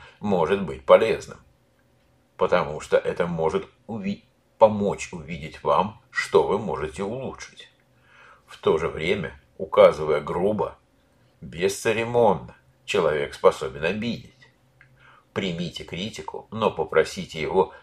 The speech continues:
переформулировать своё сообщение так, чтобы не нарушать ваши границы. Ваш партнёр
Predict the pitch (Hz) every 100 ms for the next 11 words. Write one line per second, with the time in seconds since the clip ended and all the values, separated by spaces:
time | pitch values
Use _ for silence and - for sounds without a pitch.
0 | _ - 117 92 - 104 113 127 139 123
1 | 73 - - - _ _ - 78 71 -
2 | 87 - - 85 95 76 - _ - -
3 | _ - 85 92 - - - 82 71 76
4 | - - 104 87 69 82 98 - 65 65
5 | - _ _ _ - 92 80 - 92 98
6 | 107 - - - _ _ _ _ _ _
7 | _ _ _ 110 95 - - - - 92
8 | 101